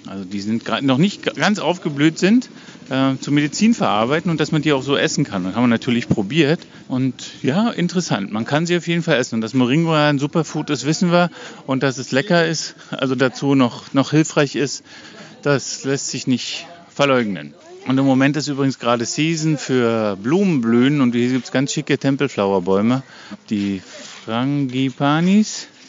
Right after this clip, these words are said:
in verschiedenen Farben. Und da müssen wir wieder Bilder für euch machen, damit ihr auch seht. Aber ja, jeder kennt die Tempelflowerblume. Ähm, super schick. Und auf unserem Weg zu dem kleinen Restaurant hier in Godo am Hafen. Hier ist noch so ein ganz kleines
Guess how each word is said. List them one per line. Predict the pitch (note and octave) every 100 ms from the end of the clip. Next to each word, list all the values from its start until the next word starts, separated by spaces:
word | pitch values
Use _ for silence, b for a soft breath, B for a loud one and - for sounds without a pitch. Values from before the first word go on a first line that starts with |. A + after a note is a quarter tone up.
| -
in | C#3
verschiedenen | - B2+ - D3 D3+ C3+
Farben. | B2 A#2+ C#3+ D#3+ C#3+ -
Und | - B2+ B2 A2+ G#2+ - - -
da |
müssen | A2+ A2
wir | A2+
wieder | G2
Bilder | F2 C3 D3
für | E3+
euch | F3
machen, | E3+ F3+ A3 C4+ G#3
damit | A#2+ G#2+
ihr |
auch | F#2
seht. | F2+ A2+ G#2+
Aber | F#2+
ja, | F#2 E2+
jeder | E2+ F#2 F#2
kennt | - F2+
die | F2
Tempelflowerblume. | F2+ F#2+ G#2 - G2 F#2 F#2+ G2 G2+ - B B
Ähm, | - E2+ E2+ D#2+ -
super | - A#2 A2+
schick. | - - - - -
Und | G#2
auf | G2 -
unserem | A#2+ G2+ F#2+
Weg | G2 B2 - - B B
zu | - C3
dem | A2 G2+
kleinen | - A2 G#2+ G2
Restaurant | F#2+ F#2+ - F#2+ C3+ D3
hier | B2+
in | A2+ G#2+
Godo | A2+ B2+
am | G2+ G2+ G#2
Hafen. | A#2 C#3+ F3 D#3
Hier | B2+
ist | A#2+
noch | A#2 G2+
so | F#2+
ein |
ganz | G2 B2 -
kleines | G#2+ A#2+ C#3 -